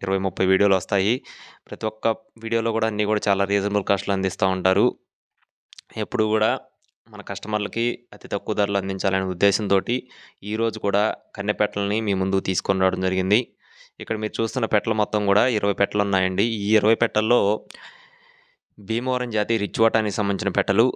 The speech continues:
అలాగే పెరువియన్ క్రాస్‌కు సంబంధించిన పెట్టలు, రెండు జాతులకు సంబంధించిన పెట్టలు అయితే అందుబాటులో ఉన్నాయి ఫ్రెండ్స్. పెరువియన్ క్రాసు, భీమవరం జాతి రిచ్ వాటం కలిగిన పెట్టలు మొత్తం ఇరవై పెట్టలు అయితే అందుబాటులో ఉన్నాయి. వీటి యొక్క వయసులు వచ్చేసి ఆరు నుంచి ఏడు నెలల మధ్యలో ఉంటాయని చెప్తున్నారు ఫ్రెండ్స్. ఆరు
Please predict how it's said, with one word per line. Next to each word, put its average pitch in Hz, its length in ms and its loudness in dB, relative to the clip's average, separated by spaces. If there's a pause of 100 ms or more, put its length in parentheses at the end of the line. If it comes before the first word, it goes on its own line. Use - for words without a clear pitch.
అలాగే 101 220 2 (100)
పెరువియన్ 104 360 2
క్రాస్‌కు 98 360 0
సంబంధించిన 95 360 -4
పెట్టలు, 107 240 2 (1040)
రెండు 104 200 -6
జాతులకు 110 340 -2
సంబంధించిన 101 400 -4
పెట్టలు 98 220 0
అయితే 98 160 2
అందుబాటులో 95 440 0
ఉన్నాయి 90 200 -2
ఫ్రెండ్స్. 127 240 2 (100)
పెరువియన్ 104 360 2 (100)
క్రాసు, 101 360 2 (140)
భీమవరం 101 440 2
జాతి 95 220 0
రిచ్ - 220 -6
వాటం 98 240 0
కలిగిన 92 260 -2
పెట్టలు 95 300 0
మొత్తం 92 240 0
ఇరవై 92 220 2
పెట్టలు 95 220 0
అయితే 95 120 -4
అందుబాటులో 92 440 0
ఉన్నాయి. 95 280 0 (540)
వీటి 110 140 -4
యొక్క 107 160 -2
వయసులు 104 280 0
వచ్చేసి 104 340 0
ఆరు 98 220 2
నుంచి 98 240 -2 (160)
ఏడు 98 140 -2
నెలల 95 200 4
మధ్యలో 95 320 2
ఉంటాయని 95 260 0
చెప్తున్నారు 92 380 -2
ఫ్రెండ్స్. 123 240 -2 (220)
ఆరు 98 120 0